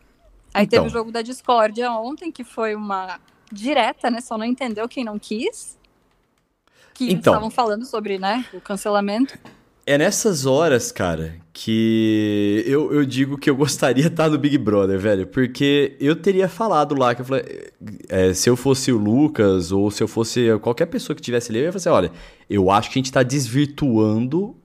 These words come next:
Speaker 2: o, o jogo aqui, velho. Porque falar
Speaker 1: É.
Speaker 2: que Juliette e Lucas são os canceladores, velho.
Speaker 1: Imagina!
Speaker 2: Porque, nossa, porque assim, o que aconteceu foi que no começo começou certo. Foi a Sara, foi o Rodolfo, e eles falaram no sentido do, do jogo.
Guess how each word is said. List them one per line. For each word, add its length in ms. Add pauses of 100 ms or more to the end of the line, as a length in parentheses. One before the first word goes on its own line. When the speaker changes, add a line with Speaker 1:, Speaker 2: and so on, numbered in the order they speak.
Speaker 2:
o, 640
o 120
jogo 300
aqui, 240
velho. 300 (280)
Porque 180
falar 180
Speaker 1:
É. 40
Speaker 2:
que 220 (300)
Juliette 840
e 20
Lucas 400
são 160
os 100
canceladores, 760
velho. 200 (340)
Speaker 1:
Imagina! 200
Speaker 2:
Porque, 340 (460)
nossa, 440
porque 200
assim, 320
o 120
que 120
aconteceu 340
foi 160
que 180
no 200
começo 440
começou 300
certo. 480 (220)
Foi 280
a 60
Sara, 480
foi 360
o 100
Rodolfo, 580 (240)
e 80
eles 180
falaram 760 (180)
no 280
sentido 420
do, 220
do 200
jogo. 240